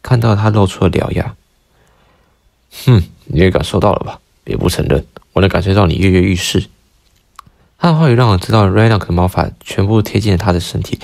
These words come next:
他的话语一定涌动着一丝潜在的欲望。我从他灰色的兽爪上推出我的身子，但他把手靠了过来。我无路可退，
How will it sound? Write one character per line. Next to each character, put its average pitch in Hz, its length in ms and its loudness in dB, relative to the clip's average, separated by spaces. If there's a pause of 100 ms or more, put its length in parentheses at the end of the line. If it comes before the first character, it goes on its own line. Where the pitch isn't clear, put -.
(320)
他 - 100 -2
的 151 80 4
话 135 200 2
语 92 80 2
一 87 60 -2
定 104 120 2
涌 92 140 2
动 95 100 -2
着 - 100 -2
一 90 140 -4
丝 - 180 -4
潜 80 220 -4
在 - 140 -2
的 - 60 -2
欲 123 140 -4
望。 110 220 -2 (1080)
我 - 80 2
从 104 100 2
他 127 100 4
灰 139 160 -2
色 131 140 0
的 110 60 2
兽 113 180 -4
爪 90 100 0
上 92 160 -4
推 104 160 -2
出 101 140 -4
我 87 60 2
的 85 60 0
身 95 220 -4
子， - 220 -6 (240)
但 131 120 0
他 135 100 2
把 104 160 -4
手 - 180 -6
靠 - 180 -4
了 90 80 0
过 92 200 -2
来。 - 160 -8 (1200)
我 107 140 0
无 104 160 -2
路 117 100 -2
可 - 160 -6
退， 107 220 -6